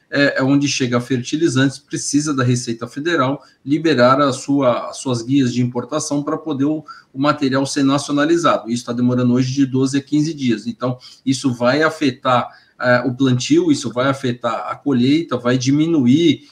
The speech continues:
né, aquela, o agronegócio hoje ele trabalha no just in time, é muito preciso a, a, o plantio e a colheita e a distribuição da mercadoria. Então a gente tá num ano que, quando a gente diz nada de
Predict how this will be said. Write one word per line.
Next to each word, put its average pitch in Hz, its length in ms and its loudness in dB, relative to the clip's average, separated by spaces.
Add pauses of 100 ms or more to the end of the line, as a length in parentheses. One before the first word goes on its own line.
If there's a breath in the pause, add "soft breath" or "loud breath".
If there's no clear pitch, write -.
(180 loud breath)
né, 127 320 0
aquela, 117 760 -2
o 127 120 -6
agronegócio 123 640 -2
hoje 123 140 -2
ele 123 140 -2
trabalha 120 480 0
no 120 180 -2
just 123 280 -6
in 113 100 -4
time, 147 420 -2
é 117 60 -2
muito 135 220 -2
preciso 135 680 -4 (320 loud breath)
a, 120 140 -4
a, 113 680 -6
o 131 100 -8
plantio 135 680 2
e 120 80 4
a 123 80 2
colheita 131 640 0
e 117 100 0
a 123 60 0
distribuição 123 640 -4
da 117 80 -6
mercadoria. 120 680 -2 (340 loud breath)
Então 135 300 -4
a 139 60 2
gente 139 320 0
tá 131 180 -2
num 139 200 2
ano 156 300 0
que, 160 340 -4
quando 147 240 -4
a 139 60 2
gente 151 240 -4
diz 131 260 0
nada 127 480 2
de 135 300 -4